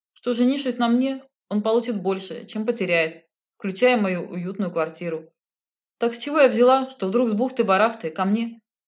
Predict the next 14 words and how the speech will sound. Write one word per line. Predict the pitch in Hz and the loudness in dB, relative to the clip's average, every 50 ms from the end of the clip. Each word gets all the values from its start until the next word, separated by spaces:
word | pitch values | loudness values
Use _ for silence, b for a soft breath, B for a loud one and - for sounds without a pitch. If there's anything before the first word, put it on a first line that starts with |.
| _ _ | _ _
тридцатишестилетней | - 233 233 226 233 254 233 269 262 - 247 226 - 220 214 240 254 247 208 180 170 | -6 -6 -6 -4 -4 -6 -6 -6 -8 -8 -8 -2 -2 0 2 2 0 0 -2 -6 -4
женщине | 190 220 226 233 - - 180 147 - - - - | -2 -2 -4 -4 -6 -8 -12 -14 -14 -16 -16 -14
с | 180 | -12
беременной | 180 175 214 233 254 247 220 185 170 | -4 -2 2 2 4 4 4 2 0
дочкой, | 170 185 214 208 - - - - - _ _ _ _ _ _ _ _ - | -2 -4 -4 -4 -6 -12 -12 -14 -14 _ _ _ _ _ _ _ _ -6
отнесётся | - 240 233 247 254 240 285 320 320 311 214 | -6 -4 0 0 0 0 0 -4 -2 -2 -4
по-настоящему | 180 202 190 202 196 233 220 233 247 240 - 220 180 175 | -2 -2 -6 -4 -2 0 2 2 2 2 0 -4 -4 -4
серьёзный, | 175 202 190 208 226 240 233 196 160 - | -4 -6 -4 -2 -2 -2 -2 -2 -8 -6
красивый, | - 180 190 190 - 254 240 190 160 - | -6 -6 -6 -6 -4 -6 -4 -2 -4 -4
одинокий | 156 175 185 208 240 247 - 196 | -4 -4 -4 -2 -2 -4 -4 -6
мужчина | 175 170 170 - - 240 214 - - - | -8 -8 -8 -6 -6 -4 -4 -4 -6 -10
с | |
голубыми | - - 170 165 165 202 220 208 | -6 -4 -4 -4 -2 -4 -2 -2
глазами? | 180 160 156 151 - 190 190 185 170 175 _ | -2 -2 -2 -4 -4 -6 -6 -6 -8 -12 _